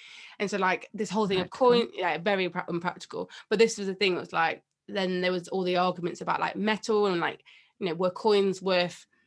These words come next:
Speaker 1: the actual value of the metal? And so then people started trying, like, shave chunks off, and then people would be, like, in markets looking at it and being like, "Well, that's not quite right, so I can't take that one." Like, can you imagine that life if you had to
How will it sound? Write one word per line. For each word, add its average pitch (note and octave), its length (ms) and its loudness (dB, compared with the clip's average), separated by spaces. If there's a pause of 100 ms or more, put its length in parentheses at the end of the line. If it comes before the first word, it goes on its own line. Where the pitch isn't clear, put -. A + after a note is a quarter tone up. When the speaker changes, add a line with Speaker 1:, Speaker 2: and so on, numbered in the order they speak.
(160)
Speaker 1:
the F#3 120 -2
actual F3+ 300 -2
value F#3 460 2
of F3 60 -2
the F3 80 -4
metal? F3+ 420 0
And F3 100 -2
so F3 120 -6
then F3 160 0
people F#3 280 -6
started - 300 -4
trying, F3 240 -2
like, E3 220 -2
shave F#3 640 0
chunks - 420 -4
off, F3+ 380 -2 (440)
and G3+ 80 -2
then G3 100 2
people G#3+ 220 0
would F#3+ 100 -4
be, F#3+ 140 2
like, F3+ 280 2
in G3 140 0
markets F#3+ 440 0
looking G3 240 -4
at - 80 -2
it - 20 -4
and E3+ 80 -4
being F3 140 0
like, F3 180 2
"Well, F3+ 120 -2
that's F#3+ 180 0
not G3 200 0 (140)
quite F#3 400 4
right, F#3 320 6
so F#3+ 80 -2
I F3+ 40 -2
can't F3+ 300 0
take F#3+ 280 -2
that F#3+ 200 0
one." E3+ 260 2 (280)
Like, C#4 160 2
can F4 120 6
you G4 60 10
imagine F4 340 4
that F#3 160 2
life F3+ 340 2
if - 100 -6
you G3 80 2
had F3 120 -6
to - 180 -2